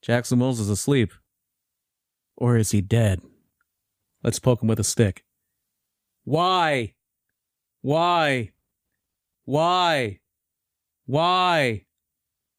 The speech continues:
Why? Why? Why? Why? Why? Why? Why? Why?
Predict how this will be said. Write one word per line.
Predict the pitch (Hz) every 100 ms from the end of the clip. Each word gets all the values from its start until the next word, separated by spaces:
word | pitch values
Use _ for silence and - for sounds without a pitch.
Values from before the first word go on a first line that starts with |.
| _ _ _ _ _
Why? | 123 170 185 175 151 123 101 _ _ _ _ _ _ _ _ -
Why? | 135 165 175 165 139 120 - _ _ _ _ _ _ _ _ _
Why? | 127 156 180 180 170 131 101 - _ _ _ _ _ _ _ _
Why? | 123 160 180 185 175 151 117 101 _ _ _ _ _ _ _ _ _ -
Why? | 139 175 185 165 147 113 - _ _ _ _ _ _ _ _
Why? | - 147 170 175 160 135 110 - _ _ _ _ _ _ _ _ -
Why? | 131 160 180 175 160 123 98 _ _ _ _ _ _ _ _ _
Why? | 131 165 180 180 170 139 110